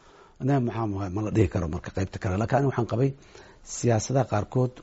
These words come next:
wixii ka dhacay Muqdisho qaarkeed, diyaaraddii Imaaraadka, lacagihii Imaaraadka, iyo oraahyo ama statements la samaynayo oo positions dowladdu ay qaadanaysay, iyo ayaga kuwa ay qaadanayeen lafsadooda oo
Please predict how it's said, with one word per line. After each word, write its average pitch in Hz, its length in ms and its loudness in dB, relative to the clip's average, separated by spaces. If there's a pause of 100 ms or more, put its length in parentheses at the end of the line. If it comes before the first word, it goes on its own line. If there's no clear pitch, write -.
wixii 107 600 2
ka - 100 -2
dhacay 98 340 -2 (420)
Muqdisho 90 500 -2
qaarkeed, 110 540 -2 (480)
diyaaraddii 101 460 2
Imaaraadka, 98 540 2 (120)
lacagihii 95 420 2
Imaaraadka, 92 580 0 (640)
iyo 98 360 -6 (160)
oraahyo 113 480 2
ama 95 200 -2
statements 95 640 -2
la 90 100 0
samaynayo 92 720 0
oo - 100 -6
positions 92 560 -4
dowladdu 87 300 -4
ay - 80 -2
qaadanaysay, 95 600 -4 (400)
iyo 180 180 6
ayaga 170 300 6
kuwa - 240 0
ay 120 100 -2
qaadanayeen 107 680 2
lafsadooda 92 640 0
oo 85 380 -4